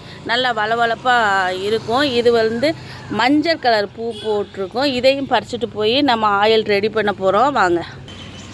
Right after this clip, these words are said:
தும்பை செடி, இது வந்து பூ, பூ பூத்திருக்கு பாருங்க, கு-, தும்பை. தும்பை வந்து நம்மளுக்கு வந்து சளி, இருமல் எதுவா இருந்தாலும் நம்மளுக்கு நிவாரணம் ஆகும்.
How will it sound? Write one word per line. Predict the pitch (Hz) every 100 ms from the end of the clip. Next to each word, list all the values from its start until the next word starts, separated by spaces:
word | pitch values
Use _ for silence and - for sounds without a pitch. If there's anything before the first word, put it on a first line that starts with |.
| - - - -
தும்பை | 269 285 311 311
செடி, | 262 226 185 196 254 240
இது | 233
வந்து | 226 226 233
பூ, | 233 214
பூ | 208 262
பூத்திருக்கு | 247 220 202 196
பாருங்க, | 196 190 190 185 190
கு-, | 196
தும்பை. | 214 220 220 202 226 285 - - - -
தும்பை | 262 294 320 285
வந்து | 226 226 247
நம்மளுக்கு | 226 208 208 196
வந்து | 196 202 220 233
சளி, | 220 196 220 226 233 - - -
இருமல் | 214 220 226 220
எதுவா | 208 214 247 254
இருந்தாலும் | 226 208 208 214 233
நம்மளுக்கு | 214 196 196 190 208
நிவாரணம் | 208 190 202 208 208 202 185
ஆகும். | 180 - 196